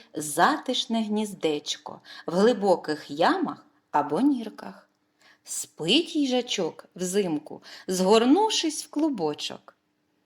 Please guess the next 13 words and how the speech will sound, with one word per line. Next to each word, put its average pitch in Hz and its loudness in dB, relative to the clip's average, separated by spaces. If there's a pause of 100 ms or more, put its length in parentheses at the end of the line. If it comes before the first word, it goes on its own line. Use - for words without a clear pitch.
(400)
Найкраща 175 2
зима 151 0
для 240 0
їжачка — 185 -2 (320)
це 175 4
та, 220 -2 (320)
коли 170 4
багато 160 0
снігу, 196 -2 (480)
бо 180 6
сніг 247 2 (300)
добре 165 4
зберігає 156 -2